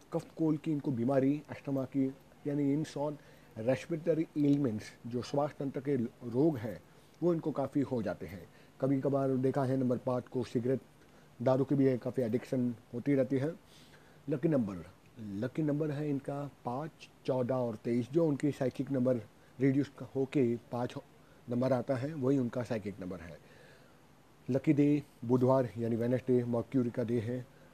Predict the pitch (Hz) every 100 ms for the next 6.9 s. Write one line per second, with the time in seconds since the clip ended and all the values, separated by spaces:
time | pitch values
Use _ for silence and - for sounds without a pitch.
0 | - 143 135 131 127 107 110 98 101 120
1 | 113 127 - 131 131 135 123 127 120 117
2 | 107 - 139 - 151 170 - - 139 131
3 | 139 139 139 139 - - - - 135 143
4 | 143 151 143 - 139 139 - 139 - 127
5 | 131 123 117 127 131 127 135 131 127 -
6 | 131 127 139 135 139 - 120 127